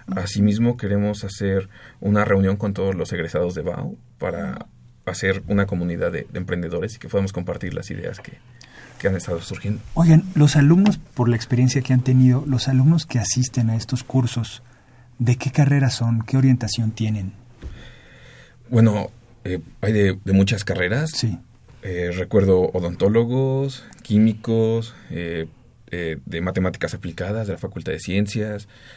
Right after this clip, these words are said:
Speaker 2: Creo que no es una carrera definida. Sí predominan más administradores y ingenieros industriales, pero en realidad es las ganas que tenga de emprender cada, cada uno de ellos. Eso es lo que los identifica a cada uno de los muchachos que van a,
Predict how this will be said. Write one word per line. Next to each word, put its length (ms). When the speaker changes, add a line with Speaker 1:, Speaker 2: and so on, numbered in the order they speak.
Speaker 2:
Creo 200
que 140
no 400
es 340
una 580
carrera 380
definida. 600
Sí 340
predominan 460
más 180
administradores 840
y 60
ingenieros 360
industriales, 600
pero 500
en 120
realidad 400
es 280
las 140
ganas 260
que 120
tenga 340
de 80
emprender 340
cada, 400
cada 180
uno 200
de 80
ellos. 240
Eso 220
es 60
lo 120
que 320
los 300
identifica 400
a 20
cada 140
uno 180
de 80
los 160
muchachos 340
que 100
van 180
a, 140